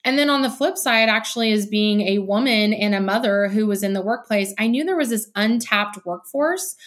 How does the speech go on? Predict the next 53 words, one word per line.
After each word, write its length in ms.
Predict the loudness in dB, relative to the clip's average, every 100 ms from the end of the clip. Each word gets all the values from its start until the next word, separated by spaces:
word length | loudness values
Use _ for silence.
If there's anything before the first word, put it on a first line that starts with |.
| -20 -20 _
of 260 | 0 2 2
where 160 | 0 2
women 360 | 2 0 0
really 280 | 0 0 0
had 240 | 0 -2
two 220 | -2 -4 -2
options, 520 | -4 -6 -10 -10 -4
right? 240 | 0 0
Like, 140 | 0 0
I'm 180 | -2
in 180 | 0 0
the 80 | 0
corporate 340 | -2 -2 0
office 320 | 0 0 -4 -2
or 40 |
I'm 220 | -4 -4 -10
out. 360 | -14 -14 -20 -20 -20 -20 _ -2
And 280 | 0 0 -2
so 440 | 0 2 2 2
the 140 | -2
first, 460 | -2 -2 -2 -4 -12 -10
honestly, 420 | -4 -2 -2 -2 0
like, 180 | -2 -2
six 380 | -4 -4 -2
months, 300 | 0 0 0 -2
I 120 | -2
was 100 | -2
just 200 | -2 -6
calling 340 | -4 -2 0 0
on 140 | 0
my 120 | -2
friends. 460 | -2 -4 -4 -4 -4
And 100 | -4
it 60 |
was 140 | -4 -2
like, 260 | -2 -2 -12 -20 -8
"Hey, 80 | -2
you 240 | 0 0 2
were 140 | 0
a 100 | 0
project 380 | -2 -2 -2 -2
manager 360 | 0 0 0 -2
at 80 | -4
Salesforce. 640 | -2 -2 -2 -4 -8 -8 -2
I 100 | 0
know 100 | 0
you 260 | 0 0 0
used 220 | 0 -2
to 60 | -2
work 200 | -4 -4
for 100 | -4
an 80 |
accountant." 560 | -4 -4 -4 -4 -4